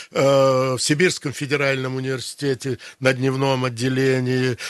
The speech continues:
в аэрокосмическом университете, медицинском. Почему мы говорим, вот, сто-, врачи, вот почему-то диагностика плохая и так далее, и прочее, прочее.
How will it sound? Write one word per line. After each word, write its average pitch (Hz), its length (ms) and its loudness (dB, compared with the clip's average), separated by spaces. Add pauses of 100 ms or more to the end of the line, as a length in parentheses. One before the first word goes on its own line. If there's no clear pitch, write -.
(120)
в 131 500 2
аэрокосмическом 143 1000 2
университете, 135 720 -2
медицинском. 131 680 -4 (200)
Почему 185 260 2
мы 147 360 2
говорим, 139 420 0
вот, 123 160 -8 (240)
сто-, 156 320 0
врачи, 135 580 2
вот 113 240 -6
почему-то 143 640 -6 (240)
диагностика 143 720 0
плохая 135 560 -2
и - 20 -4
так 127 380 -6
далее, 143 460 2
и - 20 -6
прочее, 143 460 -6
прочее. - 380 -8